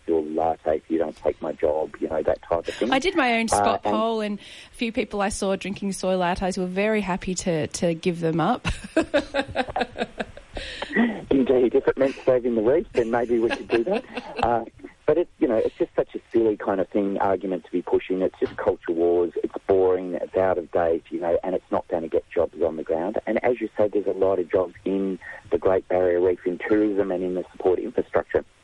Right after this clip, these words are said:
Speaker 1: The figure is seventy thousand jobs at present,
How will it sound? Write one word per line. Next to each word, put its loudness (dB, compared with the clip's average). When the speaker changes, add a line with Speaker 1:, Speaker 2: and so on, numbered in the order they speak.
Speaker 1:
The 2
figure 2
is -2
seventy -2
thousand 0
jobs 2
at -2
present, -2